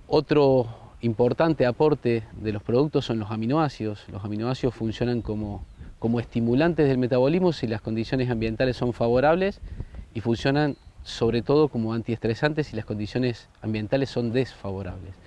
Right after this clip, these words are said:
Todo ese grupo de principios activos, fosfitos, aminoácidos y nutrientes generan su beneficio dentro de la planta una vez que están adentro.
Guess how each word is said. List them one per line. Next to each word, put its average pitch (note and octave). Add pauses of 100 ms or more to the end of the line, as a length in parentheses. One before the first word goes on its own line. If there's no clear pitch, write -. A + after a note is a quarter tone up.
Todo F3+
ese D#3+
grupo C#3+
de B2+
principios B2
activos, D#3
fosfitos, B2+
aminoácidos A#2
y A#2
nutrientes D#3 (220)
generan C3+
su A2
beneficio A2+
dentro A#2+
de A#2
la A#2+
planta D#3+
una A#2+
vez A#2+
que A2+
están A2+
adentro. G#2